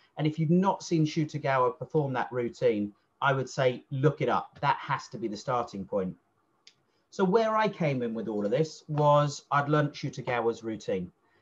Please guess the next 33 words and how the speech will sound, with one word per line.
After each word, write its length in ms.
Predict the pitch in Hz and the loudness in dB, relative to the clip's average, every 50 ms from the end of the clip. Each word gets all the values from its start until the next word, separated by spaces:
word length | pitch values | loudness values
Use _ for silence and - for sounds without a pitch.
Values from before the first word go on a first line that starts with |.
| _ _ - | _ _ -10
He 120 | 107 95 | -10 -10
spins 480 | - - - - 185 175 180 170 156 - | -10 -8 -4 0 2 4 4 2 2 0
them 140 | 175 151 127 | -2 -2 -2
on 100 | 110 107 | -4 -6
a 60 | - | -6
table 520 | - - 202 214 208 190 202 196 190 - - | -4 0 2 2 2 4 4 4 4 2 0
and 80 | 147 | -4
he's 160 | 139 123 - | -4 -4 -6
got 200 | - - - - | -6 -6 -4 -4
a 40 | 123 | -4
really 440 | 120 123 143 160 170 165 160 147 143 | -4 -2 2 4 4 4 4 4 2
nice 260 | 135 131 127 120 - | 0 0 0 -2 -2
start. 320 | - - 143 131 113 117 135 | -4 -4 -2 0 0 0 -2
And, 80 | 131 - | -4 -4
and 160 | 139 120 120 - | -6 -6 -6 -6
he's 220 | - 131 131 120 - | -8 -10 -10 -10 -6
so 220 | - 196 185 170 | -2 2 2 2
technical. 600 | 156 - 180 156 - 113 104 - - - 180 180 - _ _ _ _ - | 2 0 -2 -4 -4 -6 -8 -8 -6 -6 -6 -8 -10 _ _ _ _ -8
Everything 400 | 156 147 151 151 - - 139 131 | -6 -4 -4 -6 -6 -6 -8 -8
he 120 | 131 127 | -8 -6
does 320 | 117 127 123 120 110 104 110 | -4 -2 -2 -2 -2 -4 -6
is, 360 | 104 98 92 - - - - - | -8 -8 -10 -12 -16 -18 -14 -12
is 180 | 107 101 - - | -12 -12 -12 -14
spot 400 | - - - 135 131 - - 131 | -18 -10 -6 -6 -6 -4 -2 -2
on. 260 | 120 104 101 92 - _ _ _ _ _ _ _ _ _ - - _ _ _ _ _ _ _ _ _ _ _ _ _ - | -2 -2 -2 -6 -8 _ _ _ _ _ _ _ _ _ -20 -20 _ _ _ _ _ _ _ _ _ _ _ _ _ -6
I 320 | 156 190 214 240 247 254 240 | -4 0 2 2 2 2 0
was 200 | 220 226 190 170 | -2 -4 -4 -2
wearing 380 | 208 208 196 185 185 175 170 165 | 2 4 6 6 6 6 6 4
a 60 | 151 | 4
ring 140 | 139 139 135 | 2 2 0
on 60 | 131 | 0
my 100 | 127 117 | -2 -4
finger, 400 | - 139 165 208 254 285 262 | -2 0 2 2 2 2 0